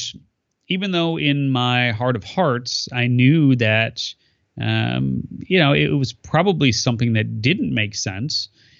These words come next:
I didn't know because I had never been in that circumstance before. Logic told me it probably didn't make sense, but my attorney,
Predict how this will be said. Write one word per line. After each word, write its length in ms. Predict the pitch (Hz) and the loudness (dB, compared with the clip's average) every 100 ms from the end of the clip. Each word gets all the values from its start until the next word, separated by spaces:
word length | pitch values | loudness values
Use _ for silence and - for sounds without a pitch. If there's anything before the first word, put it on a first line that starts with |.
| _ _ _ _ - | _ _ _ _ 0
I 100 | 143 | 4
didn't 320 | 185 170 131 | 4 4 2
know 300 | 147 151 123 | 2 2 0
because 240 | 131 131 | -2 -2
I 80 | 127 | 0
had 120 | 123 | 0
never 340 | 120 123 123 117 | -2 -4 -4 -6
been 640 | 113 120 123 120 113 120 | -4 0 2 2 0 -4
in 280 | 127 123 117 | -4 -2 0
that 280 | 110 110 - | 0 -2 -2
circumstance 800 | 131 120 120 - 120 107 104 - | -4 -2 -4 -2 0 0 -2 -6
before. 580 | 104 90 143 170 120 | -8 -2 2 4 4
Logic 560 | 101 101 131 175 160 - | 2 0 2 0 -2 -4
told 240 | 123 117 | 0 0
me 300 | 110 110 113 | 2 2 2
it 160 | 110 - | -2 -4
probably 420 | - 147 151 120 | -2 2 2 2
didn't 260 | 107 107 110 | 0 -2 -2
make 220 | 101 98 | -4 -4
sense, 400 | - 98 104 127 | -6 -4 -4 -4
but 160 | 123 113 | -4 0
my 200 | 117 113 | 2 0
attorney, 680 | 104 135 165 135 120 147 | 0 2 2 4 2 0